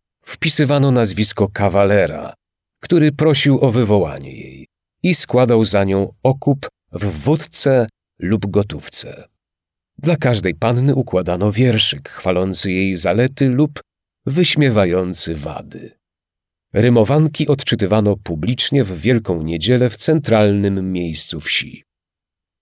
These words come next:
W poniedziałek wielkanocny wywołane dziewczyny polewano wodą.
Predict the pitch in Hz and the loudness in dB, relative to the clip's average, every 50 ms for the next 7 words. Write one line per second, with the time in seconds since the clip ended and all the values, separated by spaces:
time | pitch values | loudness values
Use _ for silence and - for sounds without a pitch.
0 | _ - - - 117 113 113 110 120 151 147 143 - 98 98 95 90 - - 90 | _ -8 -4 0 2 2 2 2 2 2 2 2 0 -2 -2 -4 -4 -4 -4 -2
1 | 113 131 135 - - - 151 117 117 131 113 110 107 101 98 92 90 85 78 82 | -2 0 0 0 0 0 0 2 2 2 4 4 4 4 4 2 -2 -4 -6 -6
2 | 78 - - - 135 123 120 120 - - 143 139 135 120 104 87 82 85 85 76 | -8 -6 -2 0 0 0 0 -2 -2 0 0 2 2 2 0 -2 -4 -6 -8 -8
3 | 85 - - 67 - - - | -8 -10 -10 -12 -16 -18 -18